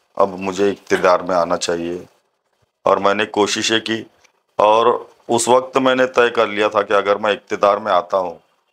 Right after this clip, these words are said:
तो सबसे पहले मुस्लिम इलाके में एक डिलीवरी वार्ड, एक जच्चा खाना बनाऊँगा।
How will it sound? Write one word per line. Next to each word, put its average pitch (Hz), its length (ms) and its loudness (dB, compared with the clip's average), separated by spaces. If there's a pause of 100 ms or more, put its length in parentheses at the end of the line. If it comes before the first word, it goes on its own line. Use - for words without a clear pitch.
(140)
तो 107 60 -4
सबसे 117 340 -2
पहले 117 280 2
मुस्लिम 120 400 -6
इलाके 113 400 0
में 113 160 -8
एक 120 160 -4 (420)
डिलीवरी 107 460 2
वार्ड, 95 300 2
एक 101 140 -6
जच्चा 101 340 0
खाना 92 280 0
बनाऊँगा। 82 460 -6